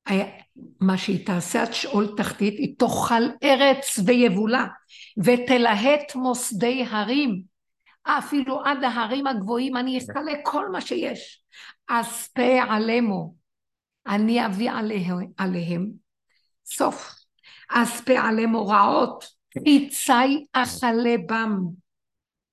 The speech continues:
תקשיבו, אני אשלח אחריהם את החיצים שלי, מזי רעב ולחומי רשף וכתב מרירי ושן בהמות, כל המזיקים שנמצאים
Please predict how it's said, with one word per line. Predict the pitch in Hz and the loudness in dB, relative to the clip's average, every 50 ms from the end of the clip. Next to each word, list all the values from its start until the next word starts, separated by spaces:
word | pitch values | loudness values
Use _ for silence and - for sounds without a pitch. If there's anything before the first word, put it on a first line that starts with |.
| _ _ _ | _ _ _
תקשיבו, | - - - 240 233 285 359 233 - - - _ _ _ _ - | -8 -2 0 0 0 0 -2 -2 -4 -8 -14 _ _ _ _ -4
אני | 190 190 208 | -2 -2 0
אשלח | 208 214 - - 208 202 208 - - - | -2 -4 -4 -2 -2 -2 -2 -4 -6 -6
אחריהם | - 214 196 - 220 196 180 202 202 226 233 | -4 -4 -2 0 -2 -2 0 0 0 2 0
את | 214 - - | 0 0 0
החיצים | - - - - 262 - - - - 392 403 370 - | -2 -2 -2 -2 -2 -2 -2 0 2 2 2 2 0
שלי, | - - 311 339 247 208 226 214 202 - - _ _ _ _ _ _ _ _ _ _ _ _ - | -4 -8 -6 -4 -4 -4 -2 -4 -6 -8 -10 _ _ _ _ _ _ _ _ _ _ _ _ 2
מזי | 233 233 262 269 262 254 226 202 185 247 247 254 247 247 | 4 6 6 6 6 4 4 2 2 2 2 4 2 0
רעב | 220 208 220 247 269 247 233 233 240 196 185 | 0 -2 -2 -4 -4 -4 -4 -6 -6 -6 -6
ולחומי | 220 220 214 214 214 208 - - - 208 196 202 208 214 214 214 180 170 170 | -4 -2 -2 -2 -2 -4 -4 -4 -2 0 2 2 2 2 0 0 -2 -2 -2
רשף | 208 226 220 - - - 208 180 - - 233 | -2 -2 -2 -4 -6 -6 -6 -6 -6 -6 -6
וכתב | 190 214 208 - - - 214 214 - - 226 196 180 | -6 -6 -6 -6 -4 -4 -4 -2 -2 -2 -2 0 0
מרירי | 190 196 202 175 190 196 185 175 202 202 190 160 | 0 0 0 0 0 -2 -2 -2 -2 -4 -4 -4
ושן | 190 196 185 - - - 277 220 220 202 | -4 -6 -6 -6 -6 -2 0 0 0 2
בהמות, | 165 208 202 202 208 202 208 - - - - - - _ | 2 2 2 2 0 0 -4 -8 -16 -18 -18 -20 -8 _
כל | - - 294 339 | 0 2 2 4
המזיקים | 339 349 370 311 226 196 247 247 247 - 277 277 269 254 262 - _ _ _ _ _ | 4 4 4 4 4 4 2 2 4 4 4 4 4 2 -2 -8 _ _ _ _ _
שנמצאים | - - - 233 220 220 233 226 214 220 - - 214 214 214 247 247 240 240 | -4 0 2 2 4 4 4 2 0 0 -2 -2 0 2 2 2 2 0 -2